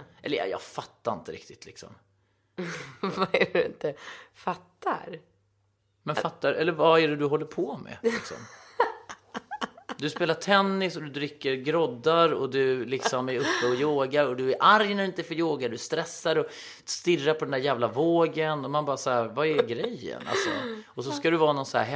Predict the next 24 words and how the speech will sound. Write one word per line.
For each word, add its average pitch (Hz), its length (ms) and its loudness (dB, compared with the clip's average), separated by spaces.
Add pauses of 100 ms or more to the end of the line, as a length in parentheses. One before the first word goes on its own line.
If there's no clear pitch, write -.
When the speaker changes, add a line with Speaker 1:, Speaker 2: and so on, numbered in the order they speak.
(120)
Speaker 1:
hälso-, 104 760 -4 (320)
äh, 120 140 -4 (220)
det 135 120 -4
är 143 100 2
bara 123 320 2
jävligt, 110 600 -2
eh, 95 200 -6
oklart. - 520 -4 (260)
Speaker 2:
<laughs> - 1500 -2
Jaha. 196 220 0
Speaker 1:
Och 147 80 6
sen 143 240 6
när 170 80 6
du 170 80 4
så 160 120 2
här, 113 280 6 (160)
Speaker 2:
<laughs> - 140 -14
Gud. 208 240 -2 (300)
Speaker 1:
och 156 60 6
jag 160 100 8
bara 160 140 6
tänker 143 280 2
så - 140 2
här, 120 280 6